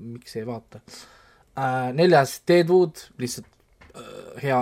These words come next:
lihtsalt kvaliteetne jälle, niuke, ühesõnaga jah, kellel on tohutult aega võtta kuskilt,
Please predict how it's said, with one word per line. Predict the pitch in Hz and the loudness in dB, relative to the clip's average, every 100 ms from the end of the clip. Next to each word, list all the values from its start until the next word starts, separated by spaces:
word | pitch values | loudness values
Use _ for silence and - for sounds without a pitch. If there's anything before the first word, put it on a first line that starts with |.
| 117 | -2
lihtsalt | 143 170 131 - | 0 -2 -2 -10
kvaliteetne | - 139 123 120 117 120 110 110 107 - _ _ | -4 -2 -2 -4 -8 -10 -12 -10 -12 -16 _ _
jälle, | 110 107 110 - _ _ - | -16 -14 -14 -16 _ _ -20
niuke, | 120 117 113 110 107 _ _ _ _ _ _ _ _ | -16 -14 -12 -12 -14 _ _ _ _ _ _ _ _
ühesõnaga | - 190 196 180 156 170 | -4 6 8 8 8 8
jah, | - | 8
kellel | 160 156 | 6 8
on | 165 151 139 139 | 6 4 0 2
tohutult | 151 185 160 - | 8 8 6 4
aega | 160 139 127 | 4 6 2
võtta | 147 127 | 0 -2
kuskilt, | 123 - 117 - | -6 -6 -16 -16